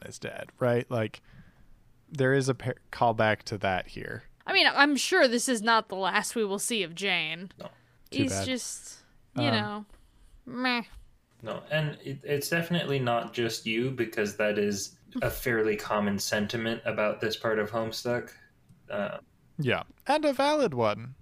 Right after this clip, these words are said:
Speaker 3: So one of, uh, th-, my struggles when I had to read, um, A Tale of Two Cities was that the first half of that book, you're constantly starting over. Every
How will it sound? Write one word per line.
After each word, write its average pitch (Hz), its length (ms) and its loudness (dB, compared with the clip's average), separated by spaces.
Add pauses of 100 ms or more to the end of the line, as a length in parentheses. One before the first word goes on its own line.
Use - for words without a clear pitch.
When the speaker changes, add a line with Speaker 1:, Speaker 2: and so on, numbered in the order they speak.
(120)
Speaker 3:
So 117 640 0
one 156 220 0
of, 139 320 -2 (260)
uh, - 120 -12 (100)
th-, - 200 -12
my 113 680 0 (300)
struggles 104 540 -2
when 110 120 -4
I 101 80 2
had 101 260 -2
to 107 160 -6
read, 98 520 -4 (140)
um, 101 420 -4 (160)
A - 40 -20
Tale 104 280 0
of 95 120 -4
Two 101 180 -2
Cities 117 720 -2 (600)
was 101 280 0
that 95 360 0 (340)
the 104 100 -4
first 110 400 -2
half 107 680 -2 (100)
of 104 380 -2 (280)
that 101 280 -2
book, 113 340 -2
you're 101 140 0
constantly 101 840 -2
starting 95 600 -2
over. 101 540 -2
Every 101 640 -2